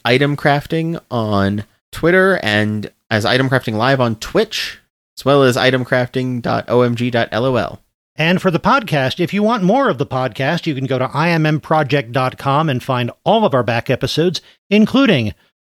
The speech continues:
Speaker 2: Twenty thousand Leagues Under the Sea and Conan the Destroyer. And if you would like to support the I M M P, you can support us on Patreon, where you get even more audio content for supporting. Or you can go to our shop if you like things like coffee mugs and t-shirts and notebooks and things.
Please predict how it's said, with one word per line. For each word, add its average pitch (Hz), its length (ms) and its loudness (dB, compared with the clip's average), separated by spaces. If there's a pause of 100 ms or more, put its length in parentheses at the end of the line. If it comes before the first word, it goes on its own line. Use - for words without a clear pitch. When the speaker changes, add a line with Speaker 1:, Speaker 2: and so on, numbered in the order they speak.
(120)
Speaker 2:
Twenty 147 220 2
thousand 139 340 2
Leagues 131 240 0
Under 127 200 0
the 117 100 -2
Sea 165 320 -4
and 107 400 -4
Conan 131 400 0
the 117 80 -2
Destroyer. 135 580 -2 (240)
And 202 220 2
if 170 100 0
you 170 100 4
would 165 100 4
like 156 220 0
to 143 80 -2
support - 440 -2
the 147 140 -2
I 135 180 0
M 127 100 0
M 131 160 0
P, 160 180 -6
you 196 140 -2
can 135 160 -2
support 151 440 -2
us 135 180 0
on 127 300 -2
Patreon, 160 580 -2
where 139 80 -2
you 143 140 0
get 143 180 -2
even 151 260 -2
more 156 300 2
audio 123 300 0
content 120 500 -4
for - 140 -6
supporting. 117 520 -6 (320)
Or 175 140 4
you 196 140 2
can 190 120 0
go 196 120 4
to 196 80 2
our 190 120 2
shop 202 380 -2
if 117 140 -8
you 131 100 0
like 127 200 0
things 127 260 -2
like 127 180 0
coffee 123 320 -2
mugs 117 300 -2
and 113 100 -2
t-shirts 123 460 -2
and 120 80 2
notebooks 104 480 -2
and 85 120 -10
things. 80 320 -12